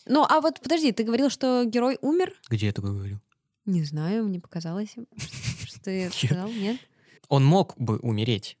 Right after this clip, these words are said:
Speaker 1: А,
Speaker 2: Мы про, мы про
Speaker 1: все,
Speaker 2: это
Speaker 1: я поняла, что ты имеешь в виду.
Speaker 2: упустили момент, что у Симамото был план, <laughs> на самом-то деле. <laughs> Когда они поедут, короче, ну вот, совершилась эта вот эта их ночь,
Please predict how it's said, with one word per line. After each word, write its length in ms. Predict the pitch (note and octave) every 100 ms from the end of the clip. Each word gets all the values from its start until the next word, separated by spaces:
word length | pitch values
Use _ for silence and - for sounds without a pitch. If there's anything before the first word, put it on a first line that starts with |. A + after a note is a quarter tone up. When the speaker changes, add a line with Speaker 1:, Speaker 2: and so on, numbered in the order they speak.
| _ _ _ _
Speaker 1:
А, 220 | A#3+ A#3 F3+
Speaker 2:
Мы 60 | C3
про, 140 | C#3 C#3
мы 180 | C#3
про 220 | C3 B2+ C3
Speaker 1:
все, 220 | B2+ C4+
Speaker 2:
это 80 | G3+
Speaker 1:
я 60 |
поняла, 420 | G3+ A#3 A#3+ F3 D#3+
что 100 | -
ты 100 | E3+
имеешь 200 | E3+ D#3+
в 40 | -
виду. 80 | C3
Speaker 2:
упустили 180 | A2
момент, 520 | A2+ A#2 B2 A#2 G#2+ - _ _ _ _ _ _
что 580 | - - G#2 G2+ G2 G#2 - _ _ _ -
у 80 | B2+
Симамото 420 | B2+ B2+ C#3+ C3
был 220 | A#2+ B2+
план, 360 | - C#3+ C#3 - C3
<laughs> 100 | - -
на 40 |
самом-то 340 | D3 C3+ C3 D3
деле. 300 | C#3 B2 A#2+ - - -
<laughs> 440 | - - E3+ C3 -
Когда 340 | A#2 A#2 A#2
они 360 | A2 A#2 A2+ - -
поедут, 560 | A#2 A#2+ A#2 G#2 - _
короче, 540 | - A2 G#2+ - G2+ - -
ну 100 | C#3
вот, 340 | A#2+ - - _ _ _ -
совершилась 560 | A#2 B2 - A#2+ G2+
эта 120 | G2+
вот 200 | G#2+ G#2
эта 120 | - G#2
их 140 | -
ночь, 380 | B2+ G#3+ -